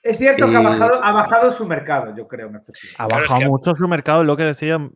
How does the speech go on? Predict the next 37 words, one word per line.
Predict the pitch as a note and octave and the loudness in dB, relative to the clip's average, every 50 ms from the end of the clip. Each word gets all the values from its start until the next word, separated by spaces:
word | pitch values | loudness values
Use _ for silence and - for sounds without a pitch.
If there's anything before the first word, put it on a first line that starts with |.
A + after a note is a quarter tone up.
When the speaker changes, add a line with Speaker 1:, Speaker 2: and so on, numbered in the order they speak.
| - - - | -20 -16 -10
Speaker 3:
eh, | C#3+ C#3+ C#3 | -6 -4 -2
lo | C3+ | -2
que | C#3 C3 C3 | -2 -2 -2
me | |
Speaker 4:
hablamos | C#3 B2+ - E3+ D#3+ | -4 -2 -2 -4 -2
Speaker 3:
refería. | D#3 D#3+ D3+ C3+ | 0 -2 -2 -2
Speaker 4:
de, | C3 A#2+ A2+ G#2+ G2 - _ _ _ | -4 -8 -10 -12 -16 -18 _ _ _
hablamos | A#2+ B2+ C#3 D#3 F3 E3 | -6 -4 -2 -2 -2 -4
de | C#3 D#3+ | -4 -6
un | E3 D#3+ D#3 | -6 -4 -4
base | E3 E3 - - | -4 -2 -2 -4
que | D3 | -6
está | C3+ - - C#3 D3 | -6 -4 -2 -2 -2
en, | D#3 D#3 D3+ C#3 C3+ B2+ A#2+ A#2+ A2+ G#2 _ | -2 -4 -10 -12 -12 -14 -16 -16 -18 -14 _
en, | A#2 A#2+ - A#2 B2+ B2+ | -6 -6 -4 -4 -6 -4
en | C3 | -2
máximo, | D3 F#3 - - - C#3 C3 A#2+ A#2+ A2 | -4 -4 -4 -6 -12 -12 -10 -10 -10 -6
casi | - B2 - - | -6 -6 -6 -6
un | C3+ | -4
máximo, | C#3 C#3+ C#3 - - A#2 G#2 G2 F2+ - _ _ - - - - _ - | -4 -4 -4 -4 -8 -14 -14 -16 -20 -20 _ _ -20 -20 -20 -20 _ -8
que | B2 | -6
no | C3 | -4
es | C3 A#2+ | -4 -6
un | C3+ C#3 | -4 -4
base | C#3 C#3+ D#3 D#3+ | -4 -4 -2 -2
tirador, | D#3+ E3 D3+ C#3 C3+ C3 A#2 F#2 - _ - | -2 0 0 2 2 0 0 -2 -6 _ -8
que | C3 | -8
es | B2 B2+ | -8 -8
muy | D3 E3 F#3+ G#3+ | -6 -4 -4 -4
bueno, | F#3 D#3+ C#3 B2+ B2+ | -2 -2 -4 -4 -4
todo | A#2+ D3 | -6 -8
el | D#3 | -8
mundo | E3 E3+ E3+ | -8 -6 -6
lo | D#3+ D3+ | -6 -4
sabe, | - A#2 A2+ A2 G#2+ | -4 -6 -8 -8 -8
pero | A2+ A#2 | -10 -8
claro, | A#2 C#3 C3+ A2+ G2+ | -4 -4 -4 -4 -6